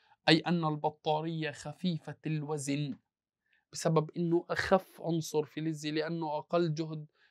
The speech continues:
اختزال معياري، آه، و-، وأيضًا أنه أقل جهد اختزال معياري، وأيضًا كثافة طاقتها عالية ويمكن إعادة شحنها مئات المرات. تمام، تمام التمام.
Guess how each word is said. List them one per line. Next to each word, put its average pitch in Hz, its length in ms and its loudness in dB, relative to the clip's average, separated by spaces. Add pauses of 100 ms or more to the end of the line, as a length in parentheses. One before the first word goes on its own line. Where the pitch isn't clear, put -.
(140)
اختزال 160 500 2
معياري، 156 520 -4 (380)
آه، 135 520 -4
و-، 147 260 6
وأيضًا 160 520 8
أنه 165 320 -2
أقل 165 240 0
جهد 160 180 -2
اختزال 160 360 -4
معياري، 156 420 -6 (220)
وأيضًا 165 360 12
كثافة 160 560 0 (440)
طاقتها 156 480 6
عالية 160 460 4 (220)
ويمكن 160 460 0
إعادة 151 440 2
شحنها 165 800 -6 (260)
مئات 139 800 -8
المرات. 127 1400 -4 (640)
تمام، 165 400 6
تمام 156 380 -6
التمام. 147 520 -10